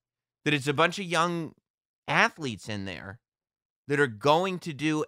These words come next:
everything they can to take whatever they're given, whatever opportunity that they're given, and make something out of it. And that's the kernel of truth in Retribution. That the spirit of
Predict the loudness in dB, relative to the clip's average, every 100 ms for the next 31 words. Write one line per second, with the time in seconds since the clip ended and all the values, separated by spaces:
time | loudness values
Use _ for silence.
0 | -2 -2 -2 -6 -6 -6 -6 -4 -4 -4
1 | -4 -4 -6 -20 _ _ -10 -4 -4 0
2 | 2 4 4 2 -2 -4 -6 -12 -4 2
3 | 4 6 4 2 -2 -2 -2 -4 -6 -4
4 | -2 0 -2 -4 -14 _ _ _ _ _
5 | _ _ _ _ _ -2 0 2 0 0
6 | -4 _ _ -4 -4 -2 -4 -6 -2 0
7 | 0 0 -8 _ -6 2 2 0 -14 -8
8 | -6 -4 -6 -8 -6 -6 -6 -8 -6 -4
9 | -6 -8 -12 -12 -12 -18 _ _ _ -8
10 | -6 -6 -6 -10 _ 0 4 4 2 0
11 | -6 2 6 8 6 4 0 -2 -8